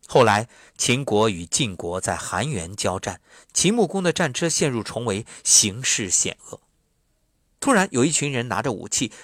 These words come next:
争先恐后冲上去与晋军死战。那群人将晋军的包围冲散了，秦穆公得以脱险。问起那群人的来历，才知道这就是当初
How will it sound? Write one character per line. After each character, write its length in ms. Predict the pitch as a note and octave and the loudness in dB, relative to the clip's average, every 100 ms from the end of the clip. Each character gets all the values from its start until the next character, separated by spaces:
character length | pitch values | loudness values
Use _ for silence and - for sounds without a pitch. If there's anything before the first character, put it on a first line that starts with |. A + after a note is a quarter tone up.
| - | -2
争 220 | - G3 | 0 2
先 200 | F3+ F3+ | 2 0
恐 220 | E3+ - | -2 -8
后 220 | C#3 - A2 | -4 -2 -2
冲 260 | - D3 | -4 -6
上 160 | C#3 G#2+ | -6 -6
去 180 | - - _ | -8 -14 _
与 200 | G#2+ G#2 _ | -12 -12 _
晋 240 | - F3+ A2 | -2 -2 -2
军 200 | C#3+ C3+ | -4 0
死 200 | - - | 0 0
战。 220 | C3 - _ _ _ _ _ _ _ - | -4 -8 _ _ _ _ _ _ _ -6
那 120 | G#2 | -4
群 200 | - G2+ | -2 -2
人 200 | F#2 G2 - - | -2 -4 -10 -6
将 180 | - A#2 | -2 -2
晋 240 | B2+ G#2+ | -2 -2
军 120 | G#2 | -2
的 80 | G#2+ | -4
包 180 | F#2 G#2+ | 0 0
围 120 | G2 | -2
冲 220 | F#2+ - | -4 -6
散 240 | D3 D3+ G2+ | -4 -4 -6
了， 80 | _ _ _ - | _ _ _ -6
秦 180 | - A2 | -4 -2
穆 160 | G#2 | -4
公 220 | F2 G#2+ | -4 -6
得 140 | G2 F#2 | -4 -6
以 100 | F2 | -6
脱 240 | - G#2 | -6 -4
险。 240 | A2 - - _ _ _ _ _ _ _ _ | -4 -6 -10 _ _ _ _ _ _ _ _
问 200 | E3 D#3+ | 4 4
起 120 | C3 | 4
那 120 | A#2+ | 2
群 180 | B2 B2+ | 2 0
人 220 | A#2 G#2+ | -2 -2
的 100 | A#2+ | 0
来 240 | G#2+ G2+ C#3+ | 2 2 2
历， 260 | G#3+ E3+ - - | 2 -2 -4 -8
才 180 | - | -4
知 160 | F#2 G2+ | -2 -2
道 180 | F#2+ E2 - - - | -4 -6 -12 -20 -2
这 140 | - A3+ | 4 6
就 120 | F#3 | 6
是 140 | D3+ | 2
当 200 | D#3+ D#3+ | 0 0
初 260 | D#3 F#3 | 0 0